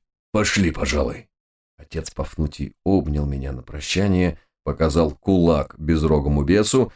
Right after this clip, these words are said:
и ласково потрепал по холке пса. «Паря, продержитесь от минут пять-шесть, ну, максимум десять. А уж там-то, как говорится, не при девице будет сказано. Победим их от,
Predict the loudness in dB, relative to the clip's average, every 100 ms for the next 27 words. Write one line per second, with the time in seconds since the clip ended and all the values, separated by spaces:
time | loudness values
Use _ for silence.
0 | _ -2 2 2 0 0 0 0 -4 -4
1 | 0 0 0 -6 -6 -4 -4 -6 -10 -8
2 | -6 -8 _ _ _ _ _ _ 0 2
3 | 0 -4 -10 _ _ _ _ -4 -2 0
4 | 0 2 0 0 -2 -2 -2 -4 _ _
5 | _ 0 2 2 0 -2 0 0 0 -2
6 | -6 -14 _ _ _ _ 0 2 0 -2
7 | 0 0 2 -2 -2 -2 -2 -2 -2 -6
8 | -14 _ _ _ -6 -4 -2 -6 0 0
9 | 0 -6 -10 -10 -2 0 2 0 0 -2
10 | -2 -8 _ _ _ _ -2 0 0 4
11 | 4 4 0 0 2 2 2 2 2 0
12 | -6 -8 _ _ _ 2 4 6 6 6
13 | 2 -4 -10 -10